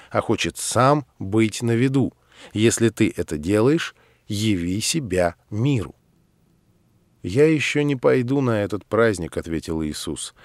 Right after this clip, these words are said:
«потому что мое время еще не исполнилось». Тем не менее, когда братья ушли, Иисус отправился в Иерусалим, но не явно, а как бы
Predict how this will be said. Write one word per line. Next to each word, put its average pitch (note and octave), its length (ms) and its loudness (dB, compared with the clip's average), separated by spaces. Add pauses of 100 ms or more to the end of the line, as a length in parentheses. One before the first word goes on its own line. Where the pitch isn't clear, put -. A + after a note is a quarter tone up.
(160)
«потому G2 380 -2
что - 180 -6
мое F#2 300 0
время E2+ 420 -4 (380)
еще F#2 500 -4
не E2+ 240 -4
исполнилось». F2+ 960 -4 (1600)
Тем D#3 200 4
не E3+ 80 6
менее, G#3 320 6
когда E3 260 2
братья C#3 360 2
ушли, D3+ 420 0 (160)
Иисус D3 560 2
отправился D3+ 800 0
в F#2+ 100 -2
Иерусалим, B2+ 640 2 (160)
но D3+ 260 4
не B2+ 320 2
явно, G#2 540 -2 (100)
а F#2+ 220 -6
как F2+ 280 -2
бы G2+ 200 -8